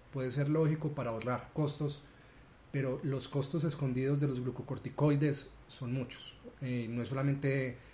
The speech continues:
infecciones, osteoporosis, eh, riesgo cardiovascular,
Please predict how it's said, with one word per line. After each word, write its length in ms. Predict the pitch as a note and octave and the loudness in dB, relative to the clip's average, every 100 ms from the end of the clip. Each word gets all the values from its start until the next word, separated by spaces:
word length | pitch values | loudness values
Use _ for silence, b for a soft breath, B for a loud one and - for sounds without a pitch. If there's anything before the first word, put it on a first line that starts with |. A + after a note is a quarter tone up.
| B | B
infecciones, 720 | C3 B2 - E3+ B2+ G#2 - - - | -8 -6 4 6 6 2 -8 -14 -10
osteoporosis, 1120 | - C3 - A#2 B2 C3 - B2 A#2+ A2+ - B B B B B - | -6 -6 -6 -2 2 0 0 -2 -2 -4 -10 B B B B B -10
eh, 340 | A#2+ A#2 A2 A2 | -6 -4 -4 -4
riesgo 320 | A#2 A2 A2 | -4 -4 -6
cardiovascular, 1300 | A#2 A2 A2+ A2+ - A#2+ A2+ A#2 A#2+ A#2+ A#2 A2 G#2+ | -6 -6 -4 -4 -6 -6 -4 -2 0 0 -2 -4 -6